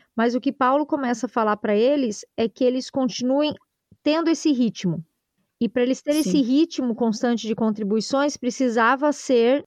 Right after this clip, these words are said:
Speaker 1: numa proporção que eles poderiam dar. Então, eu achei legal
Speaker 2: Uhum.
Speaker 1: que fala assim, "A contribuição cristã é uma contribuição proporcional. É claro que há tempos em que somos chamados a contribuir como os macedônios contribuíam.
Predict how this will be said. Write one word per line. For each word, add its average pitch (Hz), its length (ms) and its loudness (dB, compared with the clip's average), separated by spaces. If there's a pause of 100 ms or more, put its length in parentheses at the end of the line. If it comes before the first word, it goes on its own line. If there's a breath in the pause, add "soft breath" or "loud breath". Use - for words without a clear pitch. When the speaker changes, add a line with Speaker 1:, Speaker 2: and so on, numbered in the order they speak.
(120)
Speaker 1:
numa 226 200 2
proporção 311 600 0
que 277 100 -2
eles 262 200 -2
poderiam 247 840 0
dar. 170 340 -2 (340)
Então, 226 240 2
eu 277 40 4
achei 294 280 -2
legal 269 480 4
Speaker 2:
Uhum. 240 60 -2
Speaker 1:
que 214 140 -12
fala 254 220 0
assim, 202 560 0 (380)
"A 226 100 -2
contribuição 277 640 0
cristã 285 340 -2
é 285 40 0
uma 269 140 -2
contribuição 262 640 -2
proporcional. 277 880 0 (440)
É 233 120 0
claro 285 400 2
que 330 140 -2
há 247 80 2
tempos 247 680 -2
em 254 100 0
que 247 120 -2
somos 247 340 -2
chamados 233 460 0
a 254 80 0
contribuir 233 680 0
como 254 220 -2
os 208 100 -6
macedônios 240 720 0
contribuíam. 262 720 0